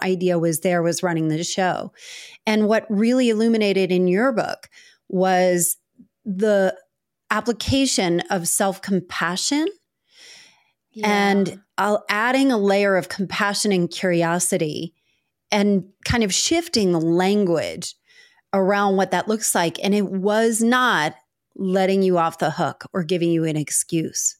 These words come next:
Speaker 1: Can you share more about that?
Speaker 2: Yeah. So self-compassion, but not, again, because we're all emotionally illiter-,
Speaker 1: Yeah.
Speaker 2: illiterate, we don't know what that means. And we think it means letting yourself off the hook and being super nice to yourself, which it's not. It's a,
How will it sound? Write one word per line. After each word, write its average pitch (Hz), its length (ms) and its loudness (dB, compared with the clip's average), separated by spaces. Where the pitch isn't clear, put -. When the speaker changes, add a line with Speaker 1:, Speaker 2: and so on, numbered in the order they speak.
Speaker 1:
Can 214 160 0
you 247 120 4
share 233 280 -2
more 190 220 2
about 156 320 -2
that? - 220 -6
Speaker 2:
Yeah. 247 500 2
So 220 240 -2
self-compassion, 226 760 0
but 208 120 2
not, 202 260 2
again, 190 340 0
because 196 320 -4
we're 202 100 0
all 196 240 0
emotionally 180 560 -2
illiter-, 170 160 -6
Speaker 1:
Yeah. 190 60 -2
Speaker 2:
illiterate, 185 420 0
we 196 80 -2
don't 190 120 -2
know 185 80 0
what 208 120 2
that 180 160 0
means. 185 300 -2
And 190 100 0
we 202 80 2
think 202 180 0
it 180 120 -2
means 185 260 0
letting 170 180 0
yourself 185 280 -2
off 175 120 -2
the 180 80 -6
hook 170 220 -4
and 160 80 -14
being 175 180 -6
super 320 380 -4
nice 190 260 -4
to 196 100 -10
yourself, - 320 -8
which 202 140 -4
it's 196 160 -2
not. - 240 -4
It's 202 200 -6
a, 180 220 -2